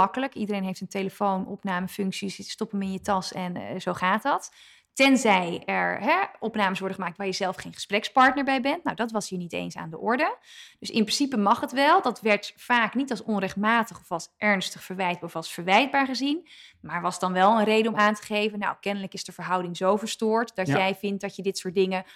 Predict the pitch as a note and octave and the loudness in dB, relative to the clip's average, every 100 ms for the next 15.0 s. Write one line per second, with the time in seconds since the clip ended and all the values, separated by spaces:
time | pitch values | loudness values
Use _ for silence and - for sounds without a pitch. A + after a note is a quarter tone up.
0 | _ G#3 G3+ G3+ G3+ G3 G3 G3 G3 F#3+ | _ 0 0 -2 0 0 2 0 2 0
1 | G3 F#3+ F#3 - F#3 F#3+ - F#3+ F#3+ F#3+ | -2 -2 -2 0 -2 -4 -4 -2 -2 -6
2 | F3+ - F#3+ F#3+ F#3+ F3+ F3+ F3 G3+ G3+ | -8 -4 -2 -2 -4 -6 -6 0 2 4
3 | C3+ G#3+ - - C#3+ - - _ B3 B3 | 2 -4 -6 -2 -2 -2 -16 _ -2 0
4 | D#4 C#4+ A#3+ G#3+ A3+ G#3 G3 - F#3+ - | 0 0 -2 -2 0 -2 -4 -4 -6 -2
5 | A3+ - C4 - G#3 G#3 G3 F#3+ - G#3+ | 0 0 -2 -2 -2 -2 -10 -6 0 0
6 | F#3 - B3+ C#4 G3 F3+ F#3 F3 F#3+ F#3 | 0 0 2 4 2 0 -6 -6 -8 -4
7 | C4+ A#3+ B2 A3 A3+ G3 F3+ E3+ G3 F3+ | 0 0 -2 -6 -6 -6 -8 -4 -2 -2
8 | - _ _ - F#3 G#3 C#4 - F#3 F3 | -6 _ _ -2 4 6 6 4 0 4
9 | B3 B3+ F3+ D#3 - _ _ G3+ G#3 F#3+ | 6 4 2 -4 -6 _ _ -6 -2 -2
10 | - F#3 - C4+ C4+ F#3+ F#3 F3+ F3+ F3 | -2 -6 -2 0 0 2 2 0 -2 -2
11 | E3+ - A3+ C4+ C4+ G3 F3 E3 A3+ B3 | -2 2 4 4 2 -6 -6 -4 -2 -2
12 | - F#3 F3+ E3+ B2 - _ _ _ G3 | -6 -6 -4 -4 -6 -8 _ _ _ -4
13 | - E3 - G#3+ G3 F3 F3+ F3+ C4+ E4+ | 2 0 2 0 0 0 -2 0 0 2
14 | D#4 - A#3+ A#3+ A3 G#3+ G#3 G#3+ G3+ G3+ | 0 2 2 2 0 0 2 2 2 -2